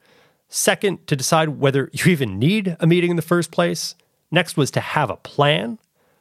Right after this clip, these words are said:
Fourth was to get exactly the right people in the room or their empowered delegates. Next, we talked about having a specific way of making a decision and knowing what that way is. Sixth was having roles assigned. Seventh,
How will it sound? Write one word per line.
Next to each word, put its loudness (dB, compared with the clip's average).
Fourth -2
was 2
to -4
get -2
exactly -2
the -2
right 0
people -8
in -4
the -4
room 0
or 4
their -2
empowered -2
delegates. -2
Next, 0
we 2
talked -2
about 0
having -2
a -2
specific -4
way 2
of -8
making 0
a -4
decision 0
and -2
knowing 0
what -2
that 0
way -2
is. -4
Sixth -2
was 0
having -2
roles 0
assigned. -2
Seventh, -2